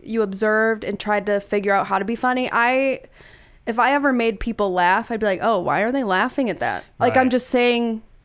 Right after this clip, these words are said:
Speaker 1: and it's the sarcasm curse. I'm like,
Speaker 2: Yeah.
Speaker 1: "I'm just saying stuff." And even on stage still, like,
Speaker 2: Yeah.
Speaker 1: I, um, if I don't have anything to talk about, I'll just bring a premise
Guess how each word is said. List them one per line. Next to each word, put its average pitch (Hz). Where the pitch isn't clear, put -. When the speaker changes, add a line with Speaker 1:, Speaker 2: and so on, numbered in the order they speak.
Speaker 1:
and 247
it's 247
the 240
sarcasm 240
curse. 180
I'm -
like, 233
Speaker 2:
Yeah. 247
Speaker 1:
"I'm 294
just 403
saying 254
stuff." 190
And 247
even 311
on 247
stage 247
still, 190
like, 226
Speaker 2:
Yeah. 233
Speaker 1:
I, 240
um, 208
if 233
I 269
don't 285
have 277
anything 262
to 240
talk 214
about, 208
I'll 196
just 196
bring 202
a 202
premise 202